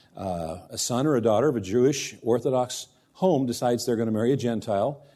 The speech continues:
basically Gentiles are anybody who's not Jewish,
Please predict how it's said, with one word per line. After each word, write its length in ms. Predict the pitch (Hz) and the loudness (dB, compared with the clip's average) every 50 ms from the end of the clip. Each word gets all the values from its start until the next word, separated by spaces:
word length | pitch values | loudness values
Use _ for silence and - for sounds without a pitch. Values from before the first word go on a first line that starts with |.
| _ _ - | _ _ -6
basically 440 | - 95 - - 123 120 120 127 123 | -6 -4 -4 -4 -4 0 0 0 2
Gentiles 520 | 98 110 117 117 120 117 120 123 117 110 | 2 2 0 2 2 2 2 2 2 0
are 220 | 107 104 104 - - - | -4 -4 -6 -8 -10 -4
anybody 340 | 117 117 123 110 120 127 | -2 0 2 2 2 2
who's 320 | 120 123 120 120 120 - - | 2 2 0 -2 -2 -4 -6
not 180 | 117 113 127 | -4 -4 -4
Jewish, 420 | 131 - 139 123 107 113 - - | -2 0 0 0 0 0 -4 -8